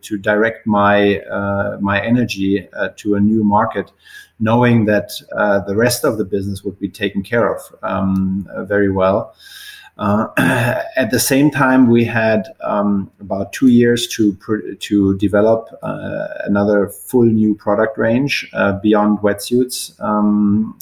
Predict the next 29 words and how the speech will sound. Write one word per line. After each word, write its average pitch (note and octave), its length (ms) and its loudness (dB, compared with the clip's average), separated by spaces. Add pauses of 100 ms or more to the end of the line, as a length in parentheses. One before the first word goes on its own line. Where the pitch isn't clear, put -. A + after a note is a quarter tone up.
uh, G#2+ 340 -8 (520)
we, G#2+ 300 -6
we G2+ 80 -4
came A2+ 240 -4
out G2+ 240 0
with, - 320 -6
like, - 400 -14
uh, - 140 -12
f-, - 220 -20
over A2 240 0
fifty C3 440 -2
new A2 180 4
products A2 400 0
this - 240 -8
year. G2 320 -2 (560)
So, A2+ 460 2
um, A2+ 240 2
I A#2 60 0
also C#3+ 300 2
felt B2 340 0
that A2 120 0
the G2+ 80 -2
product A#2+ 400 0
portfolio, A2 840 2
uh, G#2 540 -2
would G#2+ 300 0
now G#2+ 280 2
also G#2+ 360 -2
suit, - 600 -2